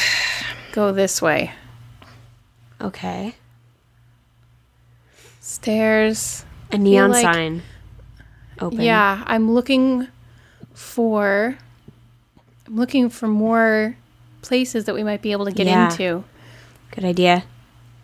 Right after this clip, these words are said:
Speaker 2: 'Cause that seems to be how we can find things,
Speaker 3: Yep.
Speaker 2: really.
Speaker 1: Right. Did you guys notice anything strange about the room last night?
Speaker 2: I,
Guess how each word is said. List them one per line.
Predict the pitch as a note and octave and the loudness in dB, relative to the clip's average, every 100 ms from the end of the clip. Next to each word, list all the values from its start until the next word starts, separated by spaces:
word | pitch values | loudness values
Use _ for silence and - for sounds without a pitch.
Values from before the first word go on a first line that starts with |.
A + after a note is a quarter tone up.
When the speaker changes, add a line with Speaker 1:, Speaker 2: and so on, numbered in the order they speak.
| _ _ - - - _ _ _ _ _ _ _ _ _ _ _ - - - - _ _ _ _ _ _ - | _ _ -20 -20 -20 _ _ _ _ _ _ _ _ _ _ _ -20 -16 -16 -16 _ _ _ _ _ _ -16
Speaker 2:
'Cause | A#3 A3 | -12 -6
that | A#3 - | -6 -2
seems | B3 A3 | 0 0
to | - | 0
be | A3 A3+ | 0 2
how | G#3 | 2
we | G3+ | 0
can | G#3 G3 | -2 -6
find | F#3+ G3 F#3+ G3 F#3+ | -4 -2 -2 -4 -8
things, | - F#3 - G3+ | -8 -6 -6 -6
Speaker 3:
Yep. | - | -4
Speaker 2:
really. | F#3+ F#3 F3+ | -2 -2 -2
Speaker 1:
Right. | F#3 F3+ F3 C3 - - - - - - - - | 0 0 0 -4 -12 -20 -20 -20 -20 -20 -20 -8
Did | - B3 | -2 0
you | D#4 | 2
guys | G4+ A4 | 0 2
notice | A4 A4 G#4 | 2 2 2
anything | E4 D#4+ C4+ | 0 0 -2
strange | - A3 A3 | -2 0 0
about | A#3 G#3 G3+ | 2 2 0
the | F3+ | -4
room | F3+ B3 D4+ | -4 -2 -2
last | D#4+ F4 E4+ F4 | 0 -2 -2 0
night? | F4 F#4 G4+ G4 - _ _ _ _ _ _ _ _ - | 2 2 -2 -6 -16 _ _ _ _ _ _ _ _ -16
Speaker 2:
I, | B3+ | -14